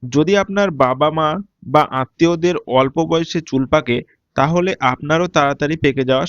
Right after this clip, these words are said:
সম্ভাবনা থাকে। নাম্বার ফাইভ, হরমোনের ভারসাম্যহীনতা।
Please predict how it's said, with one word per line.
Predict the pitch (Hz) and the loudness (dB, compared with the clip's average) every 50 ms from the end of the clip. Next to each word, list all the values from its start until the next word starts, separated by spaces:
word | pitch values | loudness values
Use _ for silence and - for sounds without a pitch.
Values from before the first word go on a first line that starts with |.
| - | -2
সম্ভাবনা | - 139 120 113 113 110 107 110 | -2 -2 -2 -2 -2 -2 -2 -4
থাকে। | 104 - 110 98 - 104 110 110 - _ _ _ _ _ _ _ - | -4 -6 -6 -4 -4 -4 -6 -6 -10 _ _ _ _ _ _ _ -4
নাম্বার | 131 139 151 170 185 190 180 | -2 0 2 2 2 0 0
ফাইভ, | 196 196 180 156 151 170 190 - _ _ _ - 131 127 | 0 0 0 0 -2 -4 -8 -12 _ _ _ -8 -2 2
হরমোনের | 135 147 156 160 165 175 180 180 202 196 | 2 2 2 2 -2 -4 -4 -4 -4 -4
ভারসাম্যহীনতা। | 160 151 135 120 - - 139 120 120 117 117 117 113 113 110 - 120 110 | -2 -2 -2 -2 -2 -4 -6 -4 -4 -4 -4 -4 -4 -4 -4 -2 -2 -2